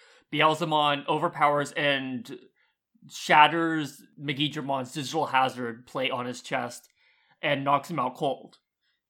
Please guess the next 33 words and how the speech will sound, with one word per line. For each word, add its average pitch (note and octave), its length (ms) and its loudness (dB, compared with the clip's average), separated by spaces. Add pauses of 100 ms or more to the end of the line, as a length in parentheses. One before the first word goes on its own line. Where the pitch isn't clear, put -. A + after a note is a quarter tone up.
And C3 520 0 (520)
Takato, D#3+ 640 2
again, C#3+ 440 -2
is C#3+ 120 -6
still D3 220 -4
trying C#3+ 240 2
to C3 40 -8
talk C3+ 200 0
to C3 60 -18
Jerry. F3+ 580 0 (240)
At C3+ 140 0
Hypnos, C#3 580 -2
they D3 160 -2
see C3 440 -8
the C3 120 -8
digital C3+ 300 -6
hazard C3 360 0
vanish C3+ 580 -4
and B2 540 -6
things C3+ 240 -10
are B2+ 60 -10
sort B2 160 -10
of - 60 -18
calming C#3 280 -2
down C3+ 140 -2
across B2+ 260 -4
the C#3 60 -14
digital C3 280 -8
world B2 240 -4
and A2+ 140 -8
the A2+ 60 -10
real D#3 260 -4
world. F#3+ 360 -4